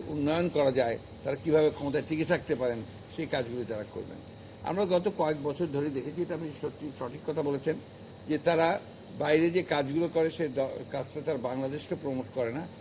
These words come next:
তারা আওয়ামী লীগকে প্রমোট করে এবং আওয়ামী লীগকে প্রমোট করার কারণেই তারা, আহ, ওই বাইরের কিছুটা আপনার লোককে বিভ্রান্ত করার চেষ্টা করে। কিন্তু বাইরের লোকেরা যে বিভ্রান্ত হয় না, এটা আমরা দেখেছি এবার, তারা কিন্তু বিভ্রান্ত হচ্ছে না।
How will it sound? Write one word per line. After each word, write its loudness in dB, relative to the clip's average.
তারা -2
আওয়ামী 4
লীগকে 0
প্রমোট -4
করে -10
এবং 2
আওয়ামী 4
লীগকে 4
প্রমোট 0
করার 6
কারণেই 0
তারা, 0
আহ, 0
ওই 4
বাইরের 6
কিছুটা 0
আপনার -2
লোককে 0
বিভ্রান্ত -2
করার -2
চেষ্টা -4
করে। -10
কিন্তু -8
বাইরের 6
লোকেরা 2
যে 4
বিভ্রান্ত 4
হয় 0
না, 0
এটা 0
আমরা 0
দেখেছি -4
এবার, -8
তারা -2
কিন্তু -4
বিভ্রান্ত 0
হচ্ছে -4
না। -10